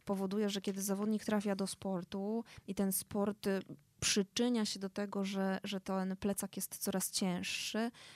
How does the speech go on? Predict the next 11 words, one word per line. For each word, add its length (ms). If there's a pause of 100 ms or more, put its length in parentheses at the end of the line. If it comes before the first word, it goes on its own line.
powoduje, 520
że 200
często 480
właśnie 560 (320)
w 80
pewnym 380
momencie 380
ten 100
sportowiec 480
przestaje 500
sobie 480